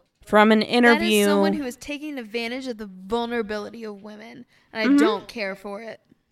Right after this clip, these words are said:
Speaker 1: Charging, like, fifteen hundred at, at least three thousand for these abortions.
Speaker 2: That's insane.
Speaker 1: Yeah.
Speaker 2: Out of pocket, because, of course, your insurance isn't gonna care for, isn't gonna cover it.
Speaker 1: Nope.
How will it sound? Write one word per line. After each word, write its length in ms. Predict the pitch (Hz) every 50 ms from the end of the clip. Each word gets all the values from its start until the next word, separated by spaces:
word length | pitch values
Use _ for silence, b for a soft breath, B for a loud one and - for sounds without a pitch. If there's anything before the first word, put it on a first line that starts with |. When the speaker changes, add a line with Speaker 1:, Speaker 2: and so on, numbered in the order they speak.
| _ _ _ _ _ _ _ _ _ _ _ _ _
Speaker 1:
Charging, 480 | - - 247 240 240 233 240 233 233
like, 160 | 226 208 208 208
fifteen 400 | 240 233 226 - - 254 233 240
hundred 360 | 220 214 214 220 208 202 190
at, 140 | 185 180 160 - _ - -
at 160 | 185 170 147
least 300 | 185 190 185 180 - -
three 180 | - 185 175 175
thousand 680 | - 175 165 160 165 196 - 113 95 101 185 - - _ _ _ _
for 260 | _ - 185 175 160
these 280 | 160 - 160 165 185 196
abortions. 680 | 185 151 - 190 - - - - - 220 - - - _ _ _ -
Speaker 2:
That's 280 | - 247 240 240 240 233
insane. 840 | 220 220 220 - - - - 214 202 185 175 165 160 165 180 185 - _ _ _ _
Speaker 1:
Yeah. 180 | - - - - _ _ _ _ -
Speaker 2:
Out 160 | 254 277 -
of 100 | - -
pocket, 520 | - 277 285 269 269 - 226 196 - - _ _ _ _ _
because, 300 | - 233 254 240 220 220
of 120 | 220 -
course, 300 | - 277 254 226 247 -
your 80 | 247 -
insurance 640 | - 240 247 254 247 - 247 214 190 202 202 196 -
isn't 180 | 220 214 214 208
gonna 160 | 208 202 208
care 280 | 202 - 226 214 208 208
for, 340 | 208 - 220 214 208 208 - _ -
isn't 280 | 214 220 220 208 196 -
gonna 280 | 208 202 202 196 196 -
cover 340 | - 208 202 196 202 196 202
it. 180 | 220 240 - _ _ _ _ _ _ -
Speaker 1:
Nope. 220 | 370 427 -